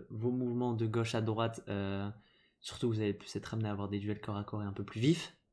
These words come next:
Euh, et au contraire, pour ceux que, qui vont jouer des armes longue distance, donc dévotion, euh, talon, l'arme de talon, l'arme de trench, vous allez avoir des duels plus en perspective, donc vraiment de plus loin avec une perspective plus grande.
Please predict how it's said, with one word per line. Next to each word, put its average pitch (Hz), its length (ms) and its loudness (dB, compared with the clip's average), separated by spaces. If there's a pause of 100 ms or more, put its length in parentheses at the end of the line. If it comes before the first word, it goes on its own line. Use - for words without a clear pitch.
(520)
Euh, 107 180 4
et 135 80 6
au 156 100 10
contraire, 160 540 6
pour 120 160 -2
ceux 139 160 0
que, 110 400 4
qui 110 140 -2
vont 113 100 4
jouer 113 140 4
des 104 120 0
armes 104 140 4
longue 120 160 4
distance, 117 340 0
donc 110 160 2
dévotion, 117 760 2
euh, 95 160 0 (140)
talon, 123 440 4
l'arme 113 220 2
de 107 80 0
talon, 120 460 0 (320)
l'arme 110 180 4
de 113 80 4
trench, 143 480 2
vous 117 140 2
allez 113 100 4
avoir 110 240 2
des 110 100 0
duels 113 220 2
plus - 200 -6
en 104 100 0
perspective, 123 580 -2
donc 107 80 -2
vraiment 113 240 -2
de 110 80 -2
plus 107 220 -4
loin 120 100 0
avec 113 160 -4
une 110 80 -4
perspective 110 460 -6
plus - 100 0
grande. 139 240 4